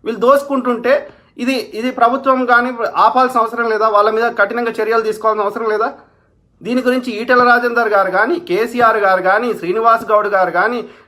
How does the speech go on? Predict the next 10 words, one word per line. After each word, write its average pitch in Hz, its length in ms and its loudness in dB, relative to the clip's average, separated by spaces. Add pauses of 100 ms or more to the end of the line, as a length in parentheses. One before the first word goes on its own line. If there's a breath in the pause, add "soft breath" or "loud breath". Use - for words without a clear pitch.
లేకపోతే 202 380 -4
తలసాని 233 440 2
శ్రీనివాస్ 214 400 0
యాదవ్ 180 280 0
కానీ, 208 280 0
లేకపోతే 202 640 -4 (220 loud breath)
ఈ 202 160 -4
కేటీఆర్ 220 580 2
మాట్లాడరు 247 440 2
ఎందుకు? 269 360 -2